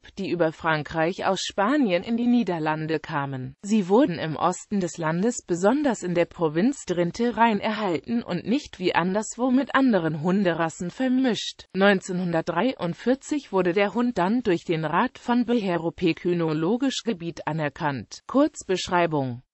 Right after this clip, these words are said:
Der Drentse Patrie Schond ist gut proportioniert und wird bis zu dreiundsechzig Zentimeter groß. Die Statur lässt erkennen, dass er die für einen Jagdhund benötigte Geschwindigkeit besitzt.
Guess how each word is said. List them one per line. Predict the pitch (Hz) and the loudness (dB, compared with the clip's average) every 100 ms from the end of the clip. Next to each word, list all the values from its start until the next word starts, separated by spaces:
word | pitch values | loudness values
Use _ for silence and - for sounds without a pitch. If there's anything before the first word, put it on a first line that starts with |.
| - | 2
Der | 214 | 4
Drentse | 185 156 160 185 165 | 4 0 -2 -2 -4
Patrie | 147 170 - 214 214 151 | -2 -4 -4 -4 -2 -4
Schond | - 160 156 147 | -4 -4 -4 -4
ist | 165 - | -6 -4
gut | 208 - | -4 -2
proportioniert | 262 277 - 294 - 285 220 185 302 | 0 0 0 -2 -2 0 2 2 0
und | - 175 | -2 -2
wird | 190 196 | 0 0
bis | 190 175 | -2 -6
zu | - 196 | -6 -4
dreiundsechzig | 180 170 202 233 175 160 233 285 - 311 277 | -2 0 0 -2 -4 -4 -2 -4 -4 -4 -4
Zentimeter | - 190 170 190 180 175 185 147 | -4 -4 -2 -4 -2 -2 -2 -4
groß. | - 139 131 - - - | -4 -6 -6 -8 -12 0
Die | 214 196 | 2 2
Statur | - 165 - 175 170 | -2 -6 -4 0 2
lässt | 165 202 - | 2 -4 -4
erkennen, | 226 - 214 165 147 - - | -6 -2 -2 -2 -6 -8 -4
dass | 180 - | -2 0
er | 170 | -2
die | 170 | -2
für | - 196 | -4 -2
einen | 208 226 | 2 2
Jagdhund | 180 202 269 - 185 220 | 2 0 -2 -4 -4 -2
benötigte | 185 165 160 185 180 - | -2 0 0 -2 -8 -6
Geschwindigkeit | 185 214 - 262 262 - - 151 - | -4 -4 -2 0 -2 -4 -2 -2 -2
besitzt. | 143 139 131 - - _ | -6 -4 -6 -8 -20 _